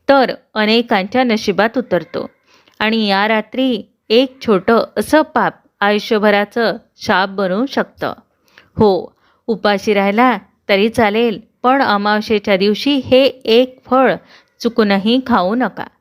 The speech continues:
नाही तर पितृदोष वाढतो, मनोबल ढासळतं, आर्थिक नुकसान होतं, घरात कलह वाढतो आणि सर्वात मोठं म्हणजे अदृश्य शक्तीचा त्रास सुरू होतो.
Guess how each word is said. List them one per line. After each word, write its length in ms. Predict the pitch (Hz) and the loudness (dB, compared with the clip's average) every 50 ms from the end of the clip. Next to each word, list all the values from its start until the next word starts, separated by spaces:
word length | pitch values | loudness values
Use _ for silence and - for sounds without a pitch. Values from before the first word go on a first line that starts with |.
| _ _ - | _ _ -6
नाही 400 | 196 185 185 180 170 220 233 240 233 - | -2 -2 -2 -2 -2 -2 -2 -2 -2 0
तर 240 | 247 233 208 180 - - _ _ _ _ - | 2 2 2 2 -2 -6 _ _ _ _ -6
पितृदोष 640 | 208 196 - 208 208 220 185 214 220 240 240 - 240 | -6 -2 0 2 2 4 4 4 2 2 2 0 -4
वाढतो, 500 | 202 185 165 - _ - - - - _ _ _ - - - _ _ - | -2 -2 -2 -6 _ -10 -10 -10 -10 _ _ _ -20 -20 -20 _ _ -2
मनोबल 520 | 233 233 226 247 254 269 254 269 285 311 311 - _ _ _ - 208 | 0 2 2 4 2 2 2 2 0 0 -2 -6 _ _ _ -4 -2
ढासळतं, 640 | 208 202 196 202 - 233 247 269 262 269 226 180 - - _ _ _ _ _ _ _ _ - | 0 0 0 0 2 2 2 2 2 0 -2 -4 -4 -6 _ _ _ _ _ _ _ _ -4
आर्थिक 340 | 208 196 190 190 - 214 - 214 | -4 -4 -4 -6 -10 -10 -8 -6
नुकसान 400 | 208 196 - - 240 226 220 226 | -8 -8 -6 -2 -2 0 0 0
होतं, 460 | 226 226 226 247 247 254 240 214 196 - _ _ - - | 0 -2 0 2 2 4 4 2 0 -4 _ _ -8 -2
घरात 320 | 196 202 190 196 202 233 226 - | 0 2 2 2 0 -2 -4 -6
कलह 420 | - 196 185 180 180 180 208 226 262 | -8 -6 -4 -4 -4 -2 -2 0 2
वाढतो 520 | 277 240 202 - - - 156 - _ _ _ _ _ _ - | 2 0 0 -2 -8 -12 -16 -16 _ _ _ _ _ _ -6
आणि 260 | 202 202 202 220 233 226 | -4 -2 -2 -2 -2 -4
सर्वात 460 | 233 - 202 185 185 175 208 214 214 - | -2 -2 0 0 2 2 0 0 -2 -4
मोठं 300 | 226 214 208 208 220 226 | -6 -6 -6 -4 -2 -2
म्हणजे 540 | 220 220 220 214 208 254 269 277 254 202 117 - _ - - - - _ - | 0 0 -2 -2 0 2 2 2 2 0 -2 -6 _ -20 -20 -20 -20 _ -2
अदृश्य 540 | 220 220 214 180 208 220 220 214 - 262 262 | 0 0 0 2 2 0 0 2 2 0 2
शक्तीचा 540 | 262 285 240 - - 208 196 196 - 202 185 | 2 0 -4 -2 -2 -4 -2 0 0 -2 0
त्रास 380 | 185 202 196 208 220 220 - | 0 0 0 0 -2 -2 -4
सुरू 180 | - 202 180 190 | -4 -2 0 0
होतो. 420 | 220 233 233 - - - - - | 0 -2 -4 -8 -10 -14 -14 -14